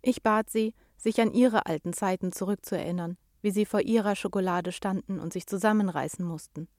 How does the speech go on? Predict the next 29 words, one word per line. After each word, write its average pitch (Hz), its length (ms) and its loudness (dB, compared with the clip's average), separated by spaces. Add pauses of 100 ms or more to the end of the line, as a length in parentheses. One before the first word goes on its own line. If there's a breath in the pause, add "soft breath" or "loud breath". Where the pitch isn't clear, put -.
(280)
Ich - 200 0
bat 196 220 2
um 180 100 -4
Verständnis, 190 760 -2 (680)
lauschte 196 400 2
noch 185 140 0
einmal 196 360 2
in 196 120 2
Milas 190 380 -2
Zimmer 233 340 2 (400 soft breath)
und 233 160 2
wandte 269 300 6
mich 247 180 2
wieder 220 200 2
meiner 226 320 2
Arbeit 180 360 -4
zu. - 220 -16 (1300 soft breath)
Als 240 200 2
Mila 285 340 8
am 254 120 6
nächsten 262 320 6
Morgen 240 320 6
wieder 233 200 4
aufwachte, 196 560 2
waren 190 180 0
die 196 120 -2
Türchen 214 420 0
wieder 196 200 -2
geschlossen. - 560 -4